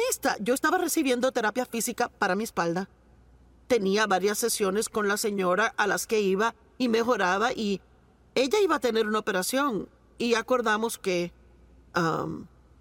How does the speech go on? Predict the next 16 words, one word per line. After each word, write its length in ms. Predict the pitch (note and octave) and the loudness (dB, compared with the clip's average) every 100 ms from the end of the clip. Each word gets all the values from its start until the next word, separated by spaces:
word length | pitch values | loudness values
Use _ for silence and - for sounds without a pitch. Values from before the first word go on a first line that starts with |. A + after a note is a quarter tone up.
| _ _ _ _ | _ _ _ _
yo 140 | - B3 | 0 2
no 140 | B3 | 4
regresaría 580 | B3 A#3 A#3+ C4+ A3+ A#3+ | 2 2 2 0 0 0
por 200 | - C4 | 2 0
unas 200 | D#4+ A4 | 2 0
seis 160 | G4 - | -2 -2
semanas, 460 | A3+ - - - | -2 -4 -6 -6
y 120 | - G#3 | -2 0
luego 360 | G3 G3 A3+ | 2 2 0
yo 200 | F#3 E3 | 0 0
volvería 720 | D#3+ F3 A3 C#4 A#3+ G#3+ A3 - | 2 2 2 0 0 0 0 0
a 100 | A#3+ | 0
ver 160 | F#3 | 0
cómo 200 | F3 E3+ | -2 -2
estaba. 480 | A3+ - D5 C5 - _ _ _ _ _ _ - - | -2 0 0 -2 -10 _ _ _ _ _ _ -20 0
Bueno, 400 | A3+ A3+ C#4+ | 2 4 2